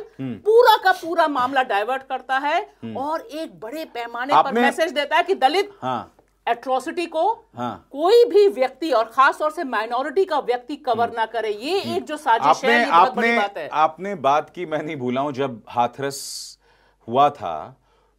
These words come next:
Speaker 1: तो उस दौरान योगी सरकार को जो पूरा प्रोपेगेंडा था, उर्मिलेश जी, कि एक पूरी अंतर्राष्ट्रीय साजिश रची गई, एक पूरा टूलकिट था।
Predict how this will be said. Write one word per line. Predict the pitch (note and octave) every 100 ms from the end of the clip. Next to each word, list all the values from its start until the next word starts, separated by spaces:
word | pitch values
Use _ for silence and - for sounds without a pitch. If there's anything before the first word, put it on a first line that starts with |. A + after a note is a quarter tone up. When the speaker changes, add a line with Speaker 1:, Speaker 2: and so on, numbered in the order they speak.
| _
Speaker 1:
तो | D3+
उस | C#3+
दौरान | B2 D3 D#3 F3+ G3
योगी | C3+ C#3 F3+
सरकार | F#3 D#3 C#3 D#3 E3
को | E3
जो | D#3 D#3+
पूरा | D#3+ G3 G3
प्रोपेगेंडा | F3+ D3+ D3 C#3 C3+ C#3 D3
था, | C#3+
उर्मिलेश | B2+ A2+ A2+ A#2 A#2
जी, | G2+ B2 B2 B2 _ _ _ -
कि | C#3+
एक | C#3+
पूरी | C#3+ D3+
अंतर्राष्ट्रीय | D#3 B2+ A#2+ A#2+ G#2+ A#2+ A#2+ - C3 C3
साजिश | - A2 A2 B2 B2+
रची | A2+ - A#2+
गई, | A#2+ B2
एक | B2 B2 -
पूरा | C3 C#3+
टूलकिट | C#3 - B2+ B2 C#3 B2
था। | - C3 B2+